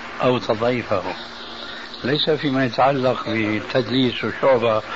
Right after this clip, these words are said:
والذين ذكرتهم. سألت سؤالاً عن بعض الطلاب يجدون الحافظ ابن حجر يصحح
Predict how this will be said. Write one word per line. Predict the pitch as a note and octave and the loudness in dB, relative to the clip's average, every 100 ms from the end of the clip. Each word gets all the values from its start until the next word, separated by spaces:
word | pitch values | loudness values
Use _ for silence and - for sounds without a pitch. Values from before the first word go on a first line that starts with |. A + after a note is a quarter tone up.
| - - - - - - - | -10 -10 -10 -12 -14 -12 -8
والذين | - A2+ A2 A#2 A#2 A2 | -4 -2 -2 -2 -2 0
ذكرتهم. | G#2+ A2 A#2+ - G2+ - - - - - - - - - - - | -2 0 -2 0 -2 -4 -12 -12 -12 -10 -10 -10 -12 -12 -10 0
سألت | A#2+ D#3 D3 C#3 C3 - | 4 4 2 2 2 2
سؤالاً | B2+ D3 C3+ A2 A2 | 4 6 6 4 0
عن | A2+ A2+ | -2 4
بعض | C#3 B2+ | 4 4
الطلاب | A2+ - G#2+ A2 C#3 C3+ C3+ B2 - - - - - - - - - | 0 -6 -6 0 4 4 2 -4 -14 -14 -12 -12 -12 -12 -12 -10 -4
يجدون | B2 B2 B2+ C#3+ D#3 | -2 2 2 2 2
الحافظ | C3+ B2 D3+ C#3+ C3 B2+ | 2 4 4 6 4 2
ابن | A#2+ A#2 | 0 0
حجر | - C#3+ C3+ B2+ A#2 - - - - - - | 0 2 4 4 0 -8 -12 -12 -12 -12 -8
يصحح | B2 A#2+ - D3+ - - C#3 | -4 -4 2 2 2 2 2